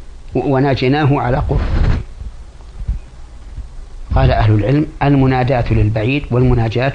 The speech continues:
للقريب. ومن فوائد الآية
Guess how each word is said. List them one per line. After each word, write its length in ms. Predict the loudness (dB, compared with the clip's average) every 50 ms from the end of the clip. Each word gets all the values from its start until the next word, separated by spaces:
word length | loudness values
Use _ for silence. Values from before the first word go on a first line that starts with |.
| -2 -2 -2
للقريب. 420 | -2 -4 -4 -2 -4 -4 -4 -6 -8 -12 -14 -16 -14 -14 -14 -14 -14 -14 -14 -14 -16 -16 -14 -14 -14 -14 -12 -12 -12 -12 -14 -14 -14 -14 -14 -14 -14 -12 -12 -10 -10 -10 -10 -12 -12 -12 -12 -10 -10 -10 -10 -8 -8 -8 -8 -6 -6 -6 -4 -4 -4 -4 -4 -4 -4 -4 -4 -6 -8 -10 -10 -10 -10 -10 -10 -10 -10 -8 -8 -8 -8 -6 -2 0
ومن 200 | 2 4 4 4
فوائد 360 | 2 2 0 0 2 2 0
الآية 340 | 0 0 0 2 2 0